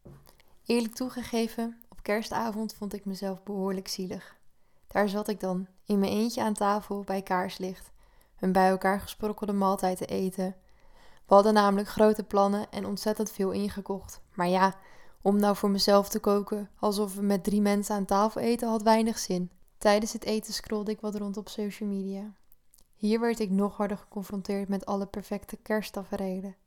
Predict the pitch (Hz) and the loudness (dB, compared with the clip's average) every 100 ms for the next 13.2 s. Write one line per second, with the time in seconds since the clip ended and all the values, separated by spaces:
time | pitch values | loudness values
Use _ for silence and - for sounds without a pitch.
0 | _ _ _ _ - 185 202 220 240 254 | _ _ _ _ 0 2 4 2 2 -2
1 | - 226 220 226 214 208 196 208 214 196 | -4 -2 -2 -2 -6 -6 -6 -4 -4 -4
2 | 196 190 185 185 185 196 - - _ _ | -2 0 0 0 -4 -10 -20 -20 _ _
3 | _ 202 196 202 208 202 - 208 208 - | _ -4 -2 0 -2 -2 -2 -2 -2 -6
4 | 202 - 208 196 - 196 196 190 - - | -14 -8 -6 -4 -4 -4 -4 -8 -12 -20
5 | - - _ - 196 190 196 - 214 233 | -20 -20 _ -6 -4 -2 -4 0 0 0
6 | 220 208 202 208 208 202 190 196 - 196 | 0 2 2 0 0 0 0 -2 -4 -4
7 | 190 185 175 196 - 202 190 190 190 196 | -2 -4 -2 -2 -2 -4 -2 -4 -6 -8
8 | 185 190 185 185 180 180 180 180 196 _ | -4 -4 -4 -6 -6 -8 -8 -8 -12 _
9 | _ _ _ _ _ _ _ _ 196 196 | _ _ _ _ _ _ _ _ 2 4
10 | 214 - 202 196 202 202 196 190 202 196 | 2 4 4 4 -4 -2 -4 -4 -8 -8
11 | 196 202 202 196 196 196 196 190 190 - | -6 -8 -6 -8 -2 -2 -2 -4 -6 -6
12 | 190 185 196 185 185 - - - - - | -6 -4 -4 -4 -4 -8 -14 -14 -18 -18
13 | - | -18